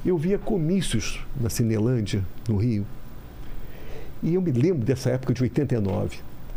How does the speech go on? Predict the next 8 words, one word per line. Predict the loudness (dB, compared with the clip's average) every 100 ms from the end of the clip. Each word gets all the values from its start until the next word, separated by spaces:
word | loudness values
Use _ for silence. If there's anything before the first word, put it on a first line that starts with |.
| -8 -8 0
Comício | 4 4 4 4 4 2 0 2 4 6 6 6
do | 4 4 6 6 4 0 0 2 2 2 2 2 2
P | 0
T. | 2 2 2 2 -2 -2 -2 0
Comício | 2 2 0 0
do |
P | 0
T. | 0 0